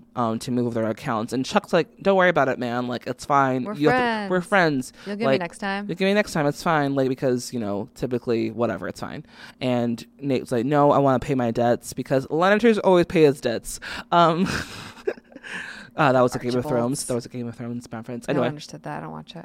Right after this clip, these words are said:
Speaker 1: It's okay. Don't worry about it. Um, <laughs> but he went to his account and realized that it was con-, completely cleaned out. Where low-key, it was,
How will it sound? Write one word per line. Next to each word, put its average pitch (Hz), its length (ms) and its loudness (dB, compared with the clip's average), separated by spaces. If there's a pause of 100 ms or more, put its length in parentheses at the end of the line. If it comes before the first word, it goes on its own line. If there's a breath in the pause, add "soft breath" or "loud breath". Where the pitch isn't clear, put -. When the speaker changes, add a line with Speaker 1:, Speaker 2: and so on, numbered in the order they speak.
(120)
Speaker 1:
It's - 100 -12
okay. 107 180 -12
Don't 123 100 -10
worry 107 60 -12
about - 180 -12
it. - 140 -18 (340 loud breath)
Um, 170 340 4
<laughs> - 960 -6
but 160 260 8
he 160 440 2
went 156 280 2
to - 60 -14
his 160 120 -2
account 175 460 0
and 156 120 -6
realized 147 360 0
that 143 60 -4
it 143 40 2
was 135 100 -2
con-, 135 300 -4
completely - 500 -12
cleaned 151 260 -4
out. 131 220 0 (280 loud breath)
Where 156 340 4 (240 loud breath)
low-key, 202 460 4
it - 20 4
was, 180 140 0